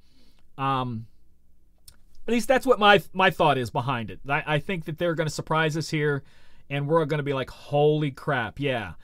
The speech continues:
And we're all, the, all of us older people who don't like to pay for subscriptions of stuff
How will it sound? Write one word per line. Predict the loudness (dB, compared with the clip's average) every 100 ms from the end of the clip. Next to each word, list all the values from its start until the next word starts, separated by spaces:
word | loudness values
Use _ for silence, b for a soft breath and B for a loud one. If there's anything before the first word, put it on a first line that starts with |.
| b b
And | -6 -4 -4
we're | -2 2 4
all, | 4 4
the, | -2
all | 4 6 6
of | 2
us | 0
older | 2 4 4
people | 0 -2 0
who | 0
don't | 0 -2
like | -4
to | -4
pay | -4 -4
for | -4
subscriptions | -6 -8 -8 -6 -6 -4 -6
of | -6
stuff | -4 0 0